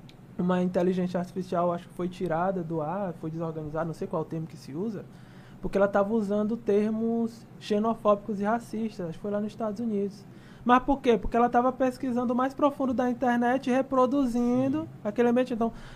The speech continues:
Speaker 1: o algoritmo, ele é racista porque também ele reproduz a, os usuários
Speaker 2: Isso.
Speaker 1: raci-, os interesses no racismo. Então, é, a, a, a, a, tanto a empresa, ela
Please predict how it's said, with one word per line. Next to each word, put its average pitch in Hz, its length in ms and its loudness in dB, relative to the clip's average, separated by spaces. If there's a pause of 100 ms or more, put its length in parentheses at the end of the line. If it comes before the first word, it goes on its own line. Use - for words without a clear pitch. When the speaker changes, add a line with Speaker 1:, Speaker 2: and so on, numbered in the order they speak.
(100)
Speaker 1:
o 247 120 10
algoritmo, 240 540 6
ele 220 100 4
é 214 40 6
racista 240 560 -2
porque 233 420 0
também 240 460 0
ele 254 160 0
reproduz 247 1040 0 (400)
a, 208 300 2
os 220 180 4
usuários 254 680 8
Speaker 2:
Isso. 233 80 4
Speaker 1:
raci-, 208 280 4
os 208 140 8
interesses 262 1000 6
no 190 140 2
racismo. 180 300 -4
Então, 247 220 2 (560)
é, 185 240 0
a, 185 140 -2 (100)
a, 175 200 2 (100)
a, 170 520 0
a, 160 440 -4 (100)
tanto 254 440 0
a 196 300 2
empresa, 185 540 0
ela 165 400 -4